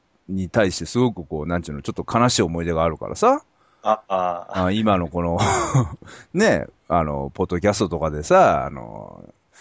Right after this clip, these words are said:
Speaker 1: あれじゃ、リュウ五十六とかさ、マンジーがさ、高校入って配信してるとかのを聞いてさ、やっぱそれだけでやっぱすげえなと思うわけよ。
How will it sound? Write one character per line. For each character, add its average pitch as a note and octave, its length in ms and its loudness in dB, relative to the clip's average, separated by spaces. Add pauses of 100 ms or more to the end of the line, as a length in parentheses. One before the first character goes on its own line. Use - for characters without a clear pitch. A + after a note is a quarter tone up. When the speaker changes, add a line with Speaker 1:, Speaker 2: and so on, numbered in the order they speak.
(260)
Speaker 1:
あ E2+ 80 -4
れ E2 60 -4
じ E2 60 -6
ゃ、 E2 40 -2
リ F#2 100 -2
ュ F#2 80 2
ウ - 20 0
五 G2 160 2
十 A#2 140 0
六 B2 160 2
と G2+ 120 -4
か D2+ 100 -2
さ、 G2+ 200 2
マ G2 180 4
ン G#2+ 80 2
ジ G2+ 200 0
ー - 20 0
が G2+ 140 4
さ、 C3+ 280 4
高 F#2 180 -6
校 F2 380 -2
入 A#3+ 160 4
っ - 80 -8
て F2+ 260 -2
配 A2 240 2
信 - 180 0
し - 80 -4
て C3+ 60 -2
る B2+ 60 -6
と A2+ 140 2
か F2+ 160 2
の E2 540 -6
を - 40 -14
聞 C3+ 200 0
い - 20 -2
て D#2 100 -10
さ、 A2+ 140 -2
や C3 160 6
っ - 20 -2
ぱ F3+ 140 -2
そ A#3 140 -2
れ D4+ 80 2
だ F4 100 8
け D4+ 80 8
で D3 60 8
や A#2+ 40 6
っ G2 40 2
ぱ A2 100 -4
す - 160 -6
げ G3 80 0
え F3+ 40 4
な A2 120 2
と G2+ 100 -4
思 C#3+ 160 2
う - 20 6
わ F#2 100 4
け E2+ 100 -4
よ。 C2+ 240 -8